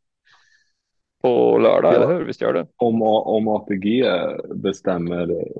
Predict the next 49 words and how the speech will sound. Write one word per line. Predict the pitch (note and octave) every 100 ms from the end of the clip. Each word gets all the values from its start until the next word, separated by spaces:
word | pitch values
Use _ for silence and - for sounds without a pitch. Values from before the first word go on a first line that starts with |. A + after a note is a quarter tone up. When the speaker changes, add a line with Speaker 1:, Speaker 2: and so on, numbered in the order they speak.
| -
Speaker 2:
det | F#2 G2+
får | G2+ A2
ju | G2+
A | F#2
T | F#2
G | G2 A2
bestämma, | F#2 F#2+ - E2+ D#2+ D#2
för | F2+
att | F2 -
de | F#2 G#2+
gjorde | G#2 E2
ju | D#2+
en |
pilotomgång | E2 G2+ G2 F#2 D#2 - E2+ D#2 A2 A2 -
förra | E2+ D#2+
torsdagen, | - B1+ - - F2+
och | - F2 -
sen | F2
dess | F2 F#2+ -
har, | - F2 F2 - - _ _ D#4 A2 _ -
eh, | F2 E2+ E2 E2 E2
när | F2 F#2+
jag | F2+
pratar | G2 F2+ E2
med | F2
butikschefen | E2+ F2 F#2 - - E2+ -
har | G#2 G2+
inte | F#2
han | E2+ F2 E2+
sett | - D#2 -
att | D#2 -
det | E2
har | E2 E2 D#2+
gått | E2+ -
att | -
öppna | - - G#2
några | A#2 A2+
mer | F#2+ E2+
V | F2+ E2+
fyror, | D#2+ D#2 D#2 D#2+
så | -
att | D#2+ -
jag | F2
vet | A2
inte | G2+
om | E2
de | E2
bara, | E2 D2
Speaker 1:
Aj. | C3 C#3+